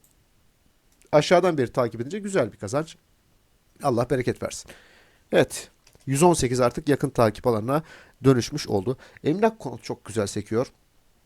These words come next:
Bu durumdan memnunuz. Şimdi emlak konutu da sanırım günlük trendlerine kadar düştü mü o? Yirmi günlük fiyat hareketli ortalamasına kadar gelmiş. Buradan almışlar. Bak biraz da sektiriyorlar. Görüyor musun? Yüzde dört beş sekmiş bu buradan.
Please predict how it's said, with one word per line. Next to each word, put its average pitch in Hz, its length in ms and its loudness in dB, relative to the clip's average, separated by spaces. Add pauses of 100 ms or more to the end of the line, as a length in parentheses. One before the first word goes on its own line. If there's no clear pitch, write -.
(640)
Bu 135 180 -8
durumdan 117 320 -2
memnunuz. 117 460 -6 (300)
Şimdi 147 180 -2
emlak 156 260 0
konutu 139 320 -2
da 127 160 4 (260)
sanırım 170 460 0
günlük 147 280 -4
trendlerine 127 420 -4
kadar 104 280 -2
düştü - 240 -8
mü 98 80 -8
o? 82 100 -14 (920)
Yirmi 175 240 2
günlük 143 200 0
fiyat 156 200 0
hareketli 127 360 0
ortalamasına 110 480 -2
kadar 98 240 -4
gelmiş. 131 720 -2
Buradan 107 320 -2
almışlar. 139 560 0
Bak - 180 -2
biraz 117 240 -2
da - 60 -14
sektiriyorlar. 110 500 -4
Görüyor 147 160 -4
musun? 127 140 -8
Yüzde 127 260 -2
dört 131 200 -2
beş 151 120 -4
sekmiş - 400 -8
bu 101 100 -6
buradan. 110 340 0